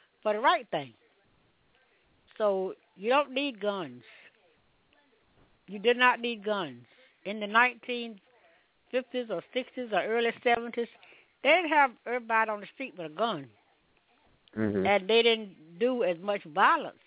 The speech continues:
Speaker 1: then as you, you have now. Now you find an undertaker shop opening up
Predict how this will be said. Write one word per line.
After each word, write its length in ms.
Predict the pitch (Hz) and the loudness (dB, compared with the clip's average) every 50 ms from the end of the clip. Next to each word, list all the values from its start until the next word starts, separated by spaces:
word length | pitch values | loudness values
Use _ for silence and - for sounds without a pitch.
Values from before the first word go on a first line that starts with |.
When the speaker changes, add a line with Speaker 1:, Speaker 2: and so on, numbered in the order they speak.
| _ _ _ _ _ _ _ _ _ _ _ _ _ _ 151 151 | _ _ _ _ _ _ _ _ _ _ _ _ _ _ _ -4
Speaker 1:
then 340 | 202 220 214 185 151 135 120 120 _ _ _ _ _ _ _ _ _ _ _ _ _ _ _ _ _ | -4 -4 -2 -4 -8 -10 -12 -18 _ _ _ _ _ _ _ _ _ _ _ _ _ _ _ _ _
as 160 | 170 180 180 160 | -4 -4 -4 -4
you, 160 | 160 175 180 | -8 -8 -6
you 220 | 185 175 165 196 190 | -6 -8 -8 -14 -10
have 300 | 190 208 180 170 165 156 | -6 -4 -2 -2 -4 -4
now. 360 | 170 175 175 165 147 127 123 - _ _ _ _ _ _ _ _ _ _ _ _ _ _ _ _ _ _ _ _ _ _ _ - 185 | -8 -8 -6 -6 -6 -8 -12 -16 _ _ _ _ _ _ _ _ _ _ _ _ _ _ _ _ _ _ _ _ _ _ _ -16 -4
Now 440 | 202 233 269 311 311 277 240 220 214 - - | 0 2 4 4 6 6 4 4 2 0 -4
you 280 | - 208 262 294 277 240 - _ _ _ | -10 -10 -8 -8 -8 -10 -14 _ _ _
find 320 | - 240 233 233 226 220 214 | 2 4 6 6 4 4 2
an 140 | 196 190 - - | 0 0 -2 -4
undertaker 520 | - 226 269 285 262 - - 208 202 202 190 - - | -6 -6 -6 -8 -8 -6 -8 -6 -6 -8 -10 -8 -4
shop 220 | 220 214 208 - - _ _ _ | 0 0 0 0 -2 _ _ _
opening 360 | 220 214 220 - 220 202 196 | -4 -4 -4 -4 -8 -6 -4
up 220 | 220 262 277 - | 0 0 0 0